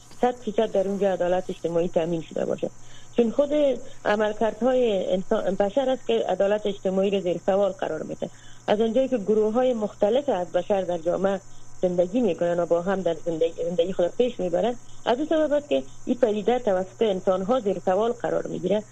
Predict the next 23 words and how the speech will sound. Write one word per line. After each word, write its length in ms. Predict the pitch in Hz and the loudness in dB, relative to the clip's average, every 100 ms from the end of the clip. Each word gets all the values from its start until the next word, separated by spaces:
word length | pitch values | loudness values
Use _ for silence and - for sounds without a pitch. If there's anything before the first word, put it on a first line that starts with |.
| - - | -16 -2
و 200 | 196 185 180 - - - - - | 0 0 -2 -10 -12 -10 -6 -2
فقط 300 | 202 - 240 | 0 0 0
ما 100 | 247 | 2
به 140 | 196 | 0
طور 280 | 226 233 226 | 0 0 2
نسبی 340 | 196 190 233 | 0 -2 0
گفته 260 | 233 - 220 | 0 0 0
می‌تونیم 360 | 202 202 190 | 0 0 0
که 60 | 185 | 0
در 160 | 170 165 | 0 0
جوامع 400 | 170 170 185 190 | 0 0 0 0
پدیده، 580 | 170 165 156 - 160 160 - - - | 0 0 0 0 0 -4 -12 -12 -2
عدالت 440 | 165 165 165 165 | 0 2 0 -2
اجتماعی 400 | 165 165 170 180 | -4 0 2 2
وجود 260 | 170 175 170 | 0 0 -2
داره. 220 | 143 - - - - | -2 -6 -8 -4 0
هرگاه 280 | 285 262 | 2 2
در 300 | 240 196 185 | 2 2 0
یک 80 | 175 | 2
جامعه 360 | 180 175 202 185 - - - | 0 2 0 -2 -8 -16 -2
گروه‌های 400 | 202 220 220 269 | 2 2 2 2
مختلف 480 | 233 220 202 220 262 | 0 0 2 2 2
انسان‌ها 560 | 190 170 170 156 180 | 0 0 -2 0 -2